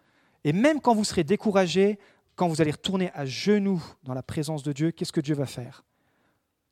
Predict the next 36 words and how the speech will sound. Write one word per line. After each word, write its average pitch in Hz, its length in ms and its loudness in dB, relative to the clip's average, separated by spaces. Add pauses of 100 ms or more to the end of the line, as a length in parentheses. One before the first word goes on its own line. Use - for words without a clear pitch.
(160)
Il 131 100 -8
va 123 60 -4
venir 123 200 -4
attiser 123 280 -6
la 123 100 -2
vision. 127 300 -8 (1000)
Il - 20 -10
va 120 60 -10
dire, « 117 100 -10
Mais 120 220 -6 (920)
pourquoi 202 260 -4
on - 20 -8
fait 131 140 -6
tout - 100 -14
ça, 120 220 -6
à 120 40 -10
ton 117 160 -14
avis ? 110 280 -14 (1000)
Pas 147 100 -6
juste 160 240 -2
pour 151 160 0
nous 151 60 -2
réchauffer 147 380 -2
le 139 60 -4
dimanche 131 340 -8
matin ? 185 320 -8 (500)
Pourquoi - 300 4
on 190 80 4
vient 165 220 0
de 156 100 2
Dijon 165 460 -2
à 156 160 -4
Beaune 165 340 4
le 143 100 -4
dimanche 139 360 -10
matin ? 139 320 -10